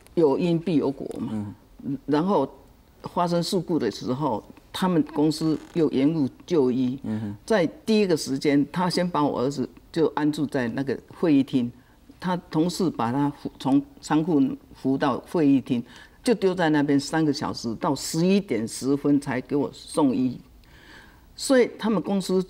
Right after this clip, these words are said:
Speaker 1: 自己举证的都不一样，所以版本很多，
Speaker 2: 嗯哼。
Speaker 1: 很矛盾。那政府司法都不公平。
Speaker 2: 嗯哼。
Speaker 1: 你看这个，这个是，这个司法不公平的是，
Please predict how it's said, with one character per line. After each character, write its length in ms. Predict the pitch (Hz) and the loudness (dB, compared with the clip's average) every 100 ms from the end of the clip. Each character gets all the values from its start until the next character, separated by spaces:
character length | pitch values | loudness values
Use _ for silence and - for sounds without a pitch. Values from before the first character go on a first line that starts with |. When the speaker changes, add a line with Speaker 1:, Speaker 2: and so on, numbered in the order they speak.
| - | -4
Speaker 1:
自 200 | 262 220 | 0 2
己 360 | 147 131 - - - - - | 4 2 2 -8 -20 -20 -12
举 240 | - 170 | -2 0
证 300 | 165 254 190 | 2 2 2
的 160 | 156 139 | 2 0
都 260 | - 180 175 | 0 0 0
不 440 | - - 214 170 | -4 -4 2 4
一 100 | 143 | 4
样， 180 | 160 123 - - - - | 2 -2 -6 -20 -20 -20
所 280 | - - 202 | -8 0 2
以 160 | 151 - - | 2 -2 -4
版 200 | 147 180 | -2 0
本 220 | 151 120 | 0 0
很 200 | 147 127 | 4 2
多， 280 | 113 143 139 - | 2 0 -2 -8
Speaker 2:
嗯 200 | 117 110 | -10 -10
哼。 240 | 110 104 110 - - | -10 -12 -16 -20 -20
Speaker 1:
很 160 | - 175 | -4 2
矛 260 | 160 160 170 | 4 4 4
盾。 260 | 226 147 - | 4 2 0
那 220 | - 220 208 - | -2 0 -2 -2
政 260 | 254 196 | 0 0
府 260 | 156 135 143 156 - - | 0 0 -2 -8 -20 -12
司 240 | - 214 | 0 0
法 220 | 202 - | 0 -2
都 120 | - 165 | -6 -6
不 120 | 175 | -4
公 240 | 160 160 | 0 2
平。 280 | 160 110 110 - - | 2 -2 -4 -8 -8
Speaker 2:
嗯 80 | 101 | -2
哼。 60 | |
Speaker 1:
你 60 | 165 | 0
看 160 | 196 160 - - | 0 -2 -12 -6
这 120 | - | -2
个， 180 | 180 165 - - - - - - | 0 0 -4 -20 -20 -20 -20 -8
这 80 | 208 | -2
个 120 | 185 | 0
是， 140 | 160 - - - - | -2 -6 -16 -20 -4
这 140 | 214 | -2
个 80 | 180 | 0
司 140 | 208 | 0
法 100 | 196 | 0
不 140 | 139 175 | 0 0
公 160 | 170 | 0
平 180 | 156 123 | 0 0
的 100 | 113 | -2
是， 240 | 139 139 | -2 -2